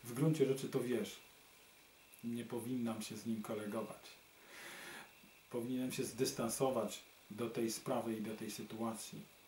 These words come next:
To mi nie służy. Ale bardzo często zagłuszamy ten głos. Neidan mówi, kiedy uruchomisz sobie swój wewnętrzny eliksir, to tak jak w naturze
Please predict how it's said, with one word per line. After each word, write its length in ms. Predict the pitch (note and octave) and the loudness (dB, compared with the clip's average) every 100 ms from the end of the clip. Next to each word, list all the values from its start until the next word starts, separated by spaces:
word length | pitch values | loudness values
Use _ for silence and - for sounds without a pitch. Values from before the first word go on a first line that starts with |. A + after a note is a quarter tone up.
| - - | -6 2
To 140 | C3+ | 2
mi 220 | A#2+ A2+ | 2 -2
nie 80 | G#2+ | -2
służy. 420 | G2+ C3+ A#2 G2 F2+ - - - - - - - | -2 0 0 -2 -10 -16 -20 -20 -20 -20 -20 -6
Ale 180 | C3+ C3 | -2 2
bardzo 260 | B2+ C3+ B2+ | 4 2 2
często 320 | C#3+ C3+ A#2 | 0 0 0
zagłuszamy 540 | B2 A#2+ B2 C3+ A2+ | 0 0 2 2 2
ten 240 | A2 G#2+ G#2 | -2 -4 -4
głos. 220 | G#2+ - - - - - - - | -4 -6 -12 -18 -20 -20 -20 -10
Neidan 500 | A#2+ C3 A#2+ C#3 B2 | -2 -2 4 4 4
mówi, 360 | A#2+ A2+ G#2+ A2 G#2+ - - - - - - - - - - - - | 2 2 0 -4 -6 -16 -20 -20 -20 -20 -20 -20 -20 -20 -20 -20 -14
kiedy 360 | - A2+ A#2 G#2+ - - - - | -6 -4 -2 -4 -10 -20 -20 -10
uruchomisz 520 | A#2+ A#2+ C3 F3+ F3 | -8 -4 0 2 2
sobie 260 | - C3 A#2 | 2 -2 -2
swój 180 | - A2+ | 0 -2
wewnętrzny 580 | G#2+ G#2+ B2+ C#3 A#2 A2 | -2 -2 -2 -4 -6 -4
eliksir, 460 | D3+ - - - - - - - - - - - - - | -4 -6 -8 -8 -10 -20 -20 -20 -20 -20 -18 -18 -18 -8
to 120 | B2+ | -4
tak 240 | A#2+ B2+ - | 0 0 4
jak 260 | B2 - - - - - - A#2 | 2 0 -8 -16 -20 -20 -16 -6
w 60 | |
naturze 580 | B2+ B2 C#3 B2 G#2 F#2+ | -2 0 2 0 0 -4